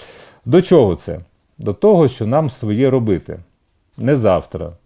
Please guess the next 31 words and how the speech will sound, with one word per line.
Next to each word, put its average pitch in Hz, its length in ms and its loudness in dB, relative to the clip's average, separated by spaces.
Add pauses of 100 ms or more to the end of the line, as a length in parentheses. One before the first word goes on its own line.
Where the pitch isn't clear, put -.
(140)
не 120 260 -2
післязавтра, 90 1000 -4 (680)
а - 120 -2
сьогодні 92 520 -4 (120)
вже. 90 320 -6 (240)
Нам 110 180 -6
треба 117 240 -2
бігти 120 340 -4
в 92 80 -8
десятеро 110 440 -2
швидше 98 400 -8
до 90 180 -2
мети 90 400 -6 (120)
і - 80 -12
не 95 120 -6
повторювати 107 540 -4
помилок 90 480 -6
минулого. 82 500 -8 (640)
Не 101 100 -4
треба 143 280 2
уподібнюватися 107 880 -2
до 92 240 -2
московського 101 600 -4
бидла 92 480 -2
в - 200 -14
Куршевелі, 101 720 -2 (260)
навіть 107 420 -4 (280)
на 98 100 -4
мінімалках 98 580 -2
у 98 40 -6
Буковелі. 82 500 -8